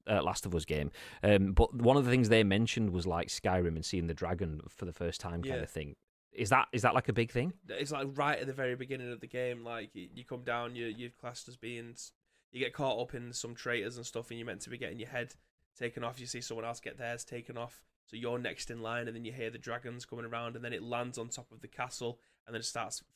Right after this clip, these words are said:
Speaker 2: f-, uh, f-, uh, breathing out fire everywhere, setting the entire village on. This is, like, the first ten minutes, but if you've got your headset on and you've got, uh, like, we've obviously got Astro or Corsair headsets, and you have something that's, like,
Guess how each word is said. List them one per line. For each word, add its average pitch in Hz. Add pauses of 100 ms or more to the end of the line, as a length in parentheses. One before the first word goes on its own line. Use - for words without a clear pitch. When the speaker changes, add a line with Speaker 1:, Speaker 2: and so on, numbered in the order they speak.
(160)
Speaker 2:
f-, 110
uh, - (160)
f-, -
uh, 117 (240)
breathing 120
out 104
fire 120
everywhere, 120
setting 90
the 113
entire 117
village 117
on. 95 (240)
This 143
is, 131
like, -
the -
first 123
ten 113
minutes, - (320)
but 117 (320)
if 135
you've 131
got 131
your 131
headset 131
on 127
and 120
you've 120
got, 104
uh, 95
like, 120
we've 127
obviously 120
got -
Astro 120
or 117 (340)
Corsair 120
headsets, 117
and 123
you 127
have 123
something 120
that's, 120
like, 113